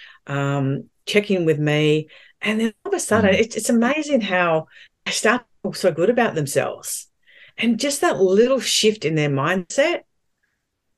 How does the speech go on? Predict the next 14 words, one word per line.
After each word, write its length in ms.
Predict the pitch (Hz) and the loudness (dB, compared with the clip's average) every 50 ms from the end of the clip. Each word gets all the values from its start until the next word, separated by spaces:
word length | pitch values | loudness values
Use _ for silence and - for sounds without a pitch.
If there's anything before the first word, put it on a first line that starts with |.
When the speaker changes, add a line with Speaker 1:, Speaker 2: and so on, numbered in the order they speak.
| _ _ _ _ _ _ _ _ - | _ _ _ _ _ _ _ _ -6
Speaker 1:
oh, 260 | 202 202 190 180 - | -2 -2 0 0 0
I 120 | - 208 208 | 2 2 4
mean, 260 | 196 175 156 135 - - | 4 2 0 -2 -4 -2
O 140 | 185 185 170 | 0 2 2
M 100 | 160 151 | 2 2
G, 100 | 135 147 | 2 2
it's 360 | 135 139 143 147 147 - - | 4 4 4 2 0 -4 -4
huge, 380 | - 143 127 120 - - - - | -4 -2 -2 -4 -6 -10 -12 -10
Rob. 180 | - 135 139 147 | -8 -6 -4 -2
And 120 | 156 156 | -2 0
then 80 | 160 151 | 0 -2
it 120 | - - | -2 -4
just 180 | 147 139 - - | -6 -10 -6 -2
builds 400 | 156 151 151 151 147 147 - | 0 2 2 2 0 -4 -8